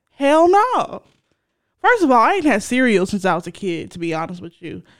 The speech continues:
I, now, I do want me some, oh Lord, that's some ghetto hood booger shit. I do want me some Cinnamon Toast Crunch. I will eat that forever. I,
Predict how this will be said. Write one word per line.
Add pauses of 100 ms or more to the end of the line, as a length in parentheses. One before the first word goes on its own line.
(260)
I,
now,
I
do
want
me
some,
oh
Lord,
that's
some
ghetto
hood
booger
shit. (420)
I
do
want
me
some
Cinnamon
Toast
Crunch.
I
will
eat
that
forever.
I,